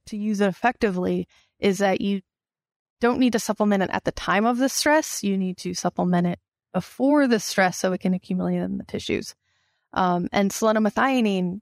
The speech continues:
is the only form of selenium that will actually accumulate in your general protein pool or your muscle pool. Um, even,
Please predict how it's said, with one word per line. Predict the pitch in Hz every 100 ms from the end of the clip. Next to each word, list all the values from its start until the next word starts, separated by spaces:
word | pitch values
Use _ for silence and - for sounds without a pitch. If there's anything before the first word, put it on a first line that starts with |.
| -
is | 202
the | 196 -
only | 214 214 208 208 202 202 185 _
form | - 220 208
of | -
selenium | 202 202 202 196 190
that | 190 185
will | 185 185
actually | 180 - 196 185
accumulate | 196 - 185 185 190 -
in | 180
your | 170
general | 175 180 175
protein | - 190 214 208
pool | 214 208 196
or | 175
your | 170
muscle | 175 - 254
pool. | 320 370 - _ _ _ _ _ -
Um, | 208 190 190 185 180 _ _ _
even, | 240 226 233 226 214